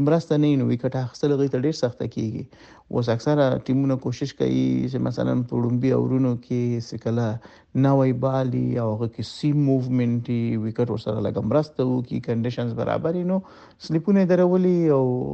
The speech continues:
بیټسمین پکې آوټ کړي، په سر کې یو دوه درې ویکټ یې واخلي، وروستني بیټسمینان چې راځي، هغوی لپاره نمرې اخیستل دومره اسانه نه وي. نو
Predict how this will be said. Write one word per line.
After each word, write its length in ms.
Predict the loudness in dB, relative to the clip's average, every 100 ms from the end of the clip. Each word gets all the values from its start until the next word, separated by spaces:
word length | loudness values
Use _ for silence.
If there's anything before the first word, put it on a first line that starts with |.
| -4 -2 -2
بیټسمین 400 | -2 -2 -4 -4
پکې 160 | -6 -4
آوټ 140 | -4 -8
کړي، 200 | -10 -10
په 140 | -4 -4
سر 80 | -2
کې 100 | -2
یو 120 | -2
دوه 140 | -2 -2
درې 100 | 0 -2
ویکټ 220 | -2 -4
یې 260 | -4 0 0
واخلي، 300 | 2 0 0
وروستني 440 | -4 -2 0 2 0
بیټسمینان 400 | -2 -2 -2 -2
چې 100 | -2
راځي، 180 | -2 0 2
هغوی 240 | 0 -2
لپاره 260 | -4 -4 -4
نمرې 180 | -2 -2 -2
اخیستل 340 | -4 -2 -2
دومره 220 | -2 -4 -6
اسانه 240 | -6 -4 0
نه 100 | 0
وي. 80 | -2 -12 -20 -20 -20 -20 -10 0
نو 220 | 2